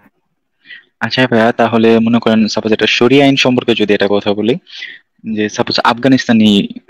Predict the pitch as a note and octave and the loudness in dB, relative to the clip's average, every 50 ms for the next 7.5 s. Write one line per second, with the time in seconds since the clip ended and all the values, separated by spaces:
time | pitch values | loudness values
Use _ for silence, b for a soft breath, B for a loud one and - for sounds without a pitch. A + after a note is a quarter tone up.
0 | - G2+ - - A2+ G#2+ G#2 G2+ F2+ F#2+ G2+ G2+ - - G2+ G2 G2 G2 - - | -12 -8 -4 -2 0 0 0 0 0 0 -2 -2 0 -2 -2 -2 -2 -2 -2 -2
1 | - G#2+ G#2 G#2 - G#2 G2 - F#2+ F#2+ F#2+ - A#2+ C#3 F3 - B B B B | -4 -2 -2 0 0 0 -2 0 0 -2 0 -2 -4 -6 -6 -12 B B B B
2 | B B B - - C3 B2 C3 C3 C3+ B2+ C3 B2+ C3+ C3 C3+ B2 C3+ B2+ - | B B B -4 -2 0 2 4 4 4 4 4 2 4 2 2 0 0 0 2
3 | - D#3 D3 D3 - - C3 A#2 A#2 G2+ G#2+ G#2 D3+ E3+ F3+ D3+ C3+ B2 - - | 2 2 2 2 0 0 2 2 2 2 4 4 4 4 4 4 2 2 2 2
4 | A2+ G2+ F2+ F2 F2 - _ _ B B B B B B B _ A2+ A2+ G#2+ G#2 | 0 2 2 0 -2 -2 _ _ B B B B B B B _ 0 2 4 4
5 | G2+ F#2 F2+ F#2 - - - - - - C#3+ C#3+ D3+ D#3 - D#3 - - D#3+ D#3 | 4 2 0 -2 -4 -6 -6 -4 -2 0 0 0 0 0 -2 -4 -2 -2 0 0
6 | D#3 - - D3+ D3+ D3+ D3+ - D#3+ - - C3+ B2+ B2+ B2 - - C3 C3 B2 | 0 0 0 0 0 0 0 0 -2 0 0 0 2 2 0 0 -2 -4 -2 0
7 | - A#2+ A2+ G#2+ - G2+ F#2+ F#2+ G#2+ | 2 0 0 0 0 -2 -2 -4 -6